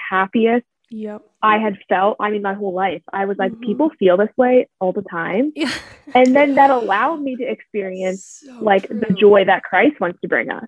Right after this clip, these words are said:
Speaker 1: Like,
Speaker 2: Mm-hmm.
Speaker 1: I would have never been able to experience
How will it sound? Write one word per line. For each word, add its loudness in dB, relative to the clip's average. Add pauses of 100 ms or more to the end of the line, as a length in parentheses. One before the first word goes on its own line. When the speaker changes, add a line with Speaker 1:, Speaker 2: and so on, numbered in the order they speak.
Speaker 1:
Like, 0
Speaker 2:
Mm-hmm. -8
Speaker 1:
I 6
would 4
have 2
never -2
been -6
able -6
to -2
experience -4